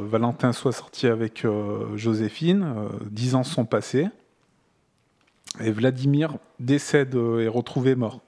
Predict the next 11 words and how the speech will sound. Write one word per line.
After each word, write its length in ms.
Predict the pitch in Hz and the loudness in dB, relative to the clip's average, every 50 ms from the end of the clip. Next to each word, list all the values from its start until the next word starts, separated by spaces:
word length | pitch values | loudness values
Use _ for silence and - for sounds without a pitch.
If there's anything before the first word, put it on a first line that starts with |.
| _ _ _ _ _ _ _ _ _ _ _ _ _ _ _ _ - | _ _ _ _ _ _ _ _ _ _ _ _ _ _ _ _ -6
Donc, 260 | 104 101 101 - - 110 | -6 -6 -6 -6 -8 -6
euh, 420 | 107 104 101 98 95 95 98 98 95 95 | -6 -6 -6 -6 -8 -8 -8 -8 -8 -8
il 120 | 95 98 | -6 -4
est 40 | 98 | -4
retrouvé 440 | 95 98 98 - - - 104 104 101 | -4 -4 -8 -10 -8 -4 -4 -2 0
mort, 300 | 113 110 104 110 107 98 | 0 -2 -2 -2 -2 -2
euh, 200 | 98 101 101 101 | -2 -2 -2 -2
dans 160 | 107 107 107 | -2 -2 -2
une 180 | 104 101 101 | 0 -2 -2
rue, 240 | 104 101 104 120 156 - _ _ _ _ _ - | 0 0 -2 -2 -4 -4 _ _ _ _ _ -6
égorgé. 540 | - 101 104 104 98 110 104 101 107 147 | -4 -2 0 0 0 0 -2 -2 -2 -4